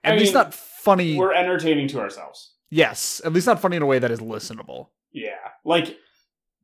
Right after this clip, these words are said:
Speaker 2: the idea of something like that, like, when you watch, you know, the McElroys or
Speaker 1: Or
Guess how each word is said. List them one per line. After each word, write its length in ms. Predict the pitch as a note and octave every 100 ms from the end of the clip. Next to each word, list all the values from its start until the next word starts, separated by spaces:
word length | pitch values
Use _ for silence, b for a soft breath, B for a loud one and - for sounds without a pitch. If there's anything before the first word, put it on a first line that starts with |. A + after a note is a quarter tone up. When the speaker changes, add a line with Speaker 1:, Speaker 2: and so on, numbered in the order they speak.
| _ _ _ _
Speaker 2:
the 220 | C#3+ E3+
idea 420 | D#3 D3 D3+ E3
of 180 | E3+ C3
something 320 | - A#2+ A#2+ A#2
like 240 | G#2+ G2+
that, 340 | G2 G2 G#2+
like, 220 | A#2 G2+ - _ _ _
when 100 | - D3+
you 160 | D#3+
watch, 680 | A#2 A2 A2 - - - - _ _ _ _ _ _ _ _ _
you 100 | G#2+
know, 300 | G2 F2+ F2+ _ _ _ _ _ _ - -
the 160 | C3+ C3
McElroys 840 | C3 A#2+ A#2+ G#2+ G2 F#2+ F#2+ G2 -
or 340 | B2 G2+ G2 F#2+ C#3 A2+
Speaker 1:
Or 60 | G#2+